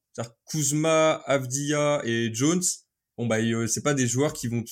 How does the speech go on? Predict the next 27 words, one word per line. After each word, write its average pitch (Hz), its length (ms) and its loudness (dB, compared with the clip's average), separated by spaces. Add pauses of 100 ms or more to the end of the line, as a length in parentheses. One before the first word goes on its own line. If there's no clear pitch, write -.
(300)
avoir 120 260 -2
une 120 100 0
progression 123 580 -2
énorme 143 540 2
durant 120 240 -2
l'année. 139 360 -2 (460)
Et 120 60 0
du 120 140 0
coup, 190 120 0
ça 135 220 4
manque 180 320 2
un 151 140 0
peu 175 220 0
de, 127 280 0
de 127 220 2
jeunes 151 280 0
à 139 80 2
potentiel 143 560 0
si - 240 2
tu - 160 -6
veux 123 120 2
vraiment 127 360 0
aller 127 160 0
perdre 127 220 -4
des 135 80 -2
matchs. 123 340 -6 (600)
Ça, - 160 2